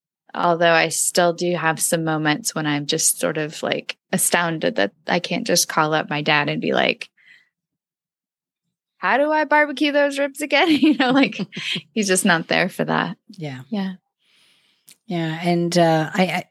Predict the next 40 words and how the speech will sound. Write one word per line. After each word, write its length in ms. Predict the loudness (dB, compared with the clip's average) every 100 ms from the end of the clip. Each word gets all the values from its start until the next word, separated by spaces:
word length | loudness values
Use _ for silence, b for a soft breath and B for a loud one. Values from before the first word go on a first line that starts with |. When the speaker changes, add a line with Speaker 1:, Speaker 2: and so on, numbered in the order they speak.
| -2
Speaker 2:
you 100 | 2
know, 260 | 2 2
I, 400 | 0 2 2 -2 -6 -16 _ _ _ -18 B B B B B B B B B _ _ -16 0
like 220 | 2 2
you 40 |
said, 200 | 2 4
I 40 | 4
think 220 | 2 0
it, 160 | 0
it 100 | 2
is 180 | 2 2
different 320 | 0 0 0 0
for 120 | 0
everyone, 540 | 2 2 2 0 -2 -2
but 180 | -2 -2
still 540 | -2 2 2 2 0
being 260 | 0 2 2
in 100 | 0
a 40 |
place 440 | 0 2 2 2
where 120 | 0 0
you 200 | 0 0
can 460 | 0 0 0 -2 -2
get 180 | 0 0
to 100 | 2
a 40 | -2
point 340 | 0 -2 -2
where 100 | -2
you 140 | -2 -2
can 160 | -2
celebrate 720 | 0 2 2 2 2 0 -2
their 140 | -6 -10
life 520 | -10 -10 -10 -12 -12 _ _ _ _ _ -6
and 220 | 0 2 2
Speaker 1:
Mm-hmm. 120 | 2
Speaker 2:
think 200 | 2 0
fondly. 800 | -2 2 2 2 0 -2 -6 -12 b b b b
Um, 480 | -6 -4 -4 -6 -8 -14 _ _ _
uh, 200 | -12 -12 -2
although 480 | 0 4 4 4